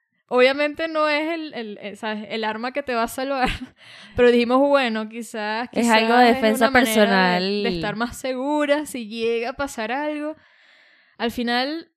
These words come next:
Speaker 1: bueno, nos arriesgamos, algo que de verdad yo creo que no se debería hacer, o sea, yo, yo no le recomendaría a nadie que se monte en un carro de un extraño,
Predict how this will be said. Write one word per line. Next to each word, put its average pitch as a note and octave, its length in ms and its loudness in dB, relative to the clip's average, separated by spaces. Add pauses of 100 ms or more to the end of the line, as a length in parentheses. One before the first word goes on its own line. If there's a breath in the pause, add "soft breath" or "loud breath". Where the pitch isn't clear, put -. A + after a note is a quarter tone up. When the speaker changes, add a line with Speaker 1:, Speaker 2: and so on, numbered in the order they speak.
Speaker 1:
bueno, G3 320 -8
nos A3+ 260 -6
arriesgamos, A3+ 800 -6
algo G#3 240 -8
que B3+ 100 -14
de A3 120 -6
verdad G3 320 -12
yo G3 100 -14
creo G#3 160 -12
que A3+ 120 -14
no F#3+ 120 -14
se G3 120 -12
debería G3 320 -10
hacer, G3+ 280 -12
o F#3 60 -12
sea, F3+ 220 -14
yo, F3+ 240 -14
yo F#3 160 -16
no F#3 340 -12
le G#3 120 -8
recomendaría G#3+ 500 -12
a - 20 -14
nadie G#3 320 -8
que A#3+ 100 -10
se G3+ 100 -12
monte F#3+ 260 -8
en A3+ 40 -8
un A#3 100 -8
carro A3+ 220 -8
de G3 60 -10
un F#3 80 -14
extraño, G#3+ 440 -10